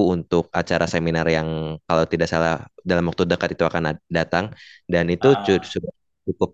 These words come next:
Speaker 1: terlihat profesional juga, sudah, eh, baik, sudah di-, bisa dikatakan standarisa-, standarnya itu sudah, eh, bagus lah untuk, sudah la-, cukup layak untuk di, eh,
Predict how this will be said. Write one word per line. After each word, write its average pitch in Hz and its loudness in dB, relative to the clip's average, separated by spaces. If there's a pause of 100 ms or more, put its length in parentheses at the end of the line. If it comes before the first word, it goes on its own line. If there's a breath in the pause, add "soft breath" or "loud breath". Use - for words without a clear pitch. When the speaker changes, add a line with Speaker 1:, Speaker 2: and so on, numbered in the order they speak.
Speaker 1:
terlihat 87 2
profesional 95 2
juga, 82 2
sudah, 82 0 (440 soft breath)
eh, 82 2
baik, 80 2 (180)
sudah 87 0
di-, 92 4
bisa 95 0
dikatakan 101 -2
standarisa-, 90 0
standarnya 90 0
itu 127 0
sudah, 87 2 (520 soft breath)
eh, 85 2 (580)
bagus 95 2
lah 85 4
untuk, 87 -2
sudah 85 0 (260)
la-, - -10 (120)
cukup 95 0
layak 101 2 (100)
untuk 87 -2
di, 87 4 (920)
eh, 82 2